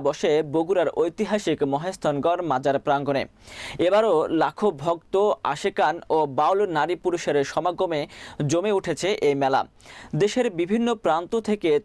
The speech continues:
তরিকাপন্থীদের আগমন হয় এই মেলায়। সারা রাত নাচে গানে জিকির করেন হযরত শাহ সুলতানের দরবারে। বিস্তারিত দেখুন বগুড়া প্রতিনিধি আব্দুল মোমেনের প্রতিবেদনে।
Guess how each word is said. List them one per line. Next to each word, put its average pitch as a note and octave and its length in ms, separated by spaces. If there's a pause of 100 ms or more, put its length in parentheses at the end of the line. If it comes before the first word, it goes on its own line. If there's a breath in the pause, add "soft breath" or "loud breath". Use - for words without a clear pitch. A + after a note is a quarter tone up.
তরিকাপন্থীদের E3+ 880 (180)
আগমন F3+ 340 (120)
হয় E3+ 220 (180)
এই C#3+ 140
মেলায়। C3+ 240 (540 loud breath)
সারা F3 300
রাত C#3+ 180 (500 loud breath)
নাচে D#3 320 (100)
গানে F3+ 220 (180)
জিকির F3+ 260 (120)
করেন D#3 200 (160)
হযরত E3 340 (140)
শাহ F#3+ 160 (120)
সুলতানের D#3 440 (120)
দরবারে। C#3 340 (540 loud breath)
বিস্তারিত D3+ 360 (120)
দেখুন F#3+ 280 (200)
বগুড়া D#3 300 (100)
প্রতিনিধি D#3 440 (200)
আব্দুল E3 340
মোমেনের C#3+ 300 (100)
প্রতিবেদনে। D3 540